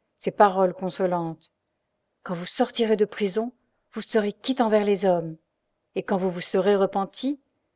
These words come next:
vous serez quitte envers Dieu. » Ces paroles avaient été pour elle comme une révélation.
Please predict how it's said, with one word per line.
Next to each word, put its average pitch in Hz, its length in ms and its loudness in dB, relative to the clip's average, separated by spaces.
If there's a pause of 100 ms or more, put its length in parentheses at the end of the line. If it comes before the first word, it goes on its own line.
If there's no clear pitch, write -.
vous 185 80 -6
serez 185 340 0
quitte 196 240 -6
envers 180 300 0
Dieu. » 156 260 -6 (1300)
Ces 180 100 -14
paroles 196 560 2
avaient 185 140 0
été 233 260 0
pour 202 240 -2
elle 214 160 2
comme 214 200 0
une 202 80 0
révélation. 175 640 0